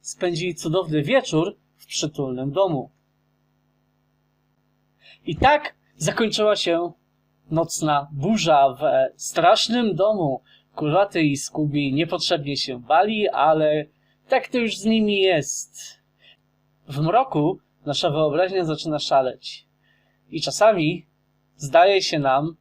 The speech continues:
że widzimy coś, czego tak naprawdę nie ma. A gdy zapalimy światło, okazuje się, że nasz strach był niepotrzebny.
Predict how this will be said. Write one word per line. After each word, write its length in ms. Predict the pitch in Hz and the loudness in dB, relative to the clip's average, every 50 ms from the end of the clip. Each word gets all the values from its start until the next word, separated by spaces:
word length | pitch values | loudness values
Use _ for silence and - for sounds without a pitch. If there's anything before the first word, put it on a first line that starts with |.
| _ _ _ _ - | _ _ _ _ -14
że 180 | - - 151 131 | -8 -8 -6 -4
widzimy 400 | 139 147 139 202 214 202 175 160 | -6 -6 -4 -4 -2 -2 -2 -4
coś, 460 | - - 147 196 240 - - - _ _ _ _ _ - | 0 0 0 0 0 -2 -6 -12 _ _ _ _ _ -6
czego 260 | - 262 254 269 262 | -4 -2 -2 -2 0
tak 180 | 269 262 262 | 0 -2 0
naprawdę 480 | 262 254 233 - 240 226 208 196 214 208 | 0 -4 -2 0 0 -2 0 -2 -6 -4
nie 180 | 196 190 175 147 | -2 -2 -2 0
ma. 180 | 131 117 - _ - - - - _ - | -2 -4 -6 _ -20 -20 -20 -20 _ -6
A 160 | - 127 143 | -4 -4 -4
gdy 220 | 147 147 156 175 | -6 -10 -10 -4
zapalimy 480 | 185 214 208 - 247 247 262 247 262 254 | -2 -2 -2 0 -2 0 0 0 0 -2
światło, 480 | - - 269 247 254 - 240 226 214 | -2 0 -2 -2 -2 0 2 2 2
okazuje 560 | - 170 156 - 147 143 139 151 165 160 151 151 | 2 -2 -2 -2 -2 -2 -2 -2 -2 -2 -2 -2
się, 260 | 151 - 147 147 160 | -4 -6 -6 -6 -6
że 420 | 156 - 139 127 127 131 139 - _ - - 294 302 | -6 -6 -6 -4 -4 -4 -6 -8 _ -20 -20 -12 -6
nasz 380 | 359 381 339 285 - - - | -4 -2 -2 -2 -2 -4 -6
strach 540 | - - - 180 170 170 160 160 - - _ _ _ _ _ - | -6 -8 -2 2 4 4 4 4 0 -10 _ _ _ _ _ -8
był 180 | 151 147 151 151 | -6 -2 -2 -2
niepotrzebny. 760 | 147 151 151 156 160 151 - - 147 127 127 123 123 120 | -2 -4 -6 -6 -4 -6 -4 -4 -4 -4 -4 -6 -8 -10